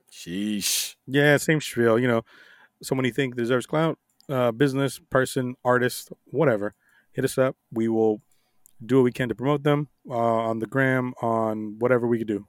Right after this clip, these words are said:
Speaker 2: Let's, we'll, we'll do it. It's prob-, it's, it's free ninety-nine. Don't worry about that.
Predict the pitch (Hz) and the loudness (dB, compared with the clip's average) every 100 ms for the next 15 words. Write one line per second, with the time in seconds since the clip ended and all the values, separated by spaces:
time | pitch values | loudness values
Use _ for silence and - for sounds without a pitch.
0 | - 113 101 110 120 117 113 104 101 107 | -4 -4 -2 -4 -4 -2 -2 -4 -6 -8
1 | 101 - 120 120 - 120 - - 120 - | -6 0 0 -2 -8 -10 -10 -10 -10 -12
2 | - - 139 139 131 135 131 127 127 131 | -20 -4 0 0 0 -2 0 0 0 -4
3 | 131 113 123 117 123 127 | -6 -4 -2 0 0 0